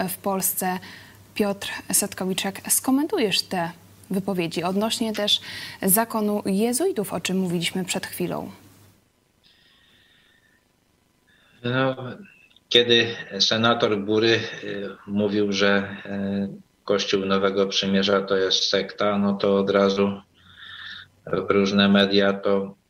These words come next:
Speaker 2: podchwyciły. No, kiedy rzecznik episkopatu mówi, że to się nie godzi tak nazywać kogoś sektą, no to,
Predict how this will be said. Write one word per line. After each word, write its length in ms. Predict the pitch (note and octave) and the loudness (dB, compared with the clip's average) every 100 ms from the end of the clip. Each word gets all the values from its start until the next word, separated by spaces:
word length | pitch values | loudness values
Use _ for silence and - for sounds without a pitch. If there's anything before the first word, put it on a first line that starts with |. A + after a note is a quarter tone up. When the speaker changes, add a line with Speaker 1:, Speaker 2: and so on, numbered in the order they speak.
| _ - | _ -2
Speaker 2:
podchwyciły. 840 | G2 - - G#2 - A2 G2 F2 | -2 -2 0 2 2 2 2 2
No, 220 | E2+ F2 E2+ F2 F2 - | 0 -4 -6 -12 -12 -4
kiedy 420 | F2+ E2+ F2+ F2+ - F2+ | -2 0 0 -2 -8 -2
rzecznik 480 | F2 F2+ - G2 | 0 0 -2 -2
episkopatu 1000 | F#2+ - F#2 - F#2+ - G2 F#2 - F#2+ F#2+ - _ _ - - - - - | -4 0 -2 0 -2 2 0 0 -4 -6 -6 -14 _ _ -20 -18 -18 -18 -6
mówi, 360 | F#2 F#2+ F#2+ F#2 | -2 0 2 2
że 140 | F#2 | 0
to 160 | - G2 | 0 0
się 220 | G2+ F#2 | 2 2
nie 160 | F#2 F2+ | 2 2
godzi 340 | F#2 F2+ F#2 | 0 0 -2
tak 180 | F#2+ F#2 | -2 0
nazywać 480 | F#2 F#2 F#2 F#2 - | -2 0 2 2 0
kogoś 420 | F#2+ F#2+ G2 - | 2 2 2 2
sektą, 460 | G2 F#2+ - G#2+ | 0 0 -2 0
no 200 | G2+ G2+ | 2 2
to, 480 | G2 G2+ G2 G2 G2 | 2 2 2 2 -4